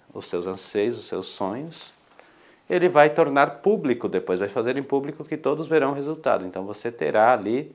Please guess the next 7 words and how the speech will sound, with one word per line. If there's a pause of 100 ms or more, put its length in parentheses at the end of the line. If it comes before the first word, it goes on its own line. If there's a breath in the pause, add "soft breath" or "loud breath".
motivos
para
dizer,
"Deus
fez
por
mim